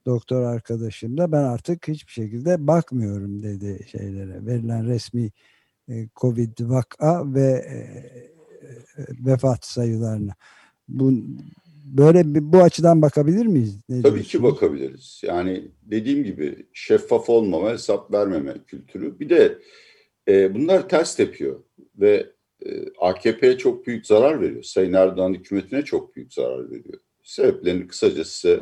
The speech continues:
Speaker 2: bu örneklerle anlatayım. Şimdi siz enflasyon rakamlarını hatalı veya hileli hesaplıyorsunuz.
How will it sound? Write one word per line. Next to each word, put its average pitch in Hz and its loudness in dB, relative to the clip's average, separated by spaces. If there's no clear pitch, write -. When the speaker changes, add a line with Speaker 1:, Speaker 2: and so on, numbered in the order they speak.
Speaker 2:
bu 80 -2
örneklerle 80 -2
anlatayım. 101 -8
Şimdi 120 -8
siz - -8
enflasyon 117 2
rakamlarını 98 2
hatalı 95 4
veya 101 6
hileli 95 4
hesaplıyorsunuz. - -8